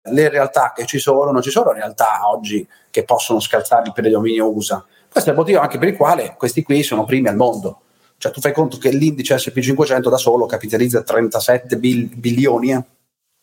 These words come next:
che sono trentasettemila miliardi. Io non so se uno riesce a comprendere quanti sono trentasettemila miliardi, cioè è una roba spropositata, cioè, vabbè,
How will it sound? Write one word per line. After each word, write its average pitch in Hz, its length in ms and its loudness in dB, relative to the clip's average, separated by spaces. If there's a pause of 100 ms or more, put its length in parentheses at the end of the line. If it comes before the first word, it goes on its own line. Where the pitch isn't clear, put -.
che 123 100 0
sono 131 140 2
trentasettemila 123 760 0
miliardi. 113 580 0 (520)
Io 107 240 0
non 107 100 -4
so 135 180 2
se 127 120 -4
uno 120 360 2
riesce 120 260 -2
a 117 60 -2
comprendere 120 500 0
quanti 120 200 0
sono 123 160 0
trentasettemila 123 1000 0 (180)
miliardi, 120 1000 -2
cioè - 180 0
è - 40 0
una - 120 -10
roba 98 840 -2
spropositata, 104 840 -2
cioè, 90 280 -2
vabbè, 165 200 0